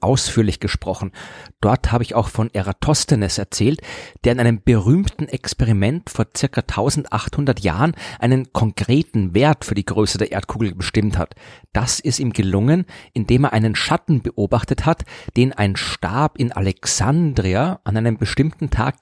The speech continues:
genau zur Mittagszeit geworfen hat. Denn Eratosthenes hat gewusst, dass zur gleichen Zeit ein gleicher Stab in der südlich gelegenen Stadt Syene keinen Schatten wirft.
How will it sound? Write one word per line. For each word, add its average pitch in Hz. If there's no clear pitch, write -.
genau 110
zur -
Mittagszeit -
geworfen 87
hat. 73
Denn 113
Eratosthenes 120
hat -
gewusst, 117
dass 113
zur -
gleichen 160
Zeit 98
ein 85
gleicher 117
Stab 107
in 107
der 92
südlich -
gelegenen 120
Stadt -
Syene 113
keinen 165
Schatten 98
wirft. -